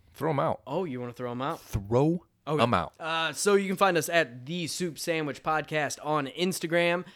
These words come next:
Speaker 2: You can find us at Soup Sandwich Podcast on Twitter. Uh, you can also find us on Facebook if you search The Soup Sandwich Podcast, but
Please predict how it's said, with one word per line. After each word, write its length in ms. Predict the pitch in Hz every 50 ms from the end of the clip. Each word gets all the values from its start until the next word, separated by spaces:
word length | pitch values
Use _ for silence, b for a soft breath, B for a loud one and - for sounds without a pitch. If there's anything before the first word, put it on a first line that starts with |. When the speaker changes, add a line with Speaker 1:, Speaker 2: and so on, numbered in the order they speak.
| B B B B B
Speaker 2:
You 140 | - 135 131
can 180 | 147 135 127
find 340 | 120 - 143 139 139 131 131
us 200 | 123 120 107 - -
at 280 | 143 131 123 117 - - _ _
Soup 420 | - - - - 240 233 - - -
Sandwich 440 | - 190 180 170 160 151 - -
Podcast 720 | - 143 135 127 127 - 135 127 123 123 117 - - 139
on 320 | 127 123 120 117 117 110 104
Twitter. 520 | - - - 196 208 196 196 196 196 185 - b b b b b b b
Uh, 200 | - 117 120 123 131
you 80 | 135 143
can 100 | 196 202
also 280 | 208 214 202 - 196 170
find 260 | - 196 196 190 185
us 140 | 170 - 185
on 160 | 175 170 151
Facebook 520 | - 180 175 175 165 - - 180 170 -
if 120 | 165 151 143
you 100 | 139 127
search 340 | - 165 156 151 156 -
The 140 | - 156 151
Soup 260 | - - 156 160 135
Sandwich 340 | - 160 147 147 147 139 -
Podcast, 640 | - 151 147 147 143 - 151 147 143 143 139 135 - _ _
but 460 | - 135 131 131 131 127 127 123 -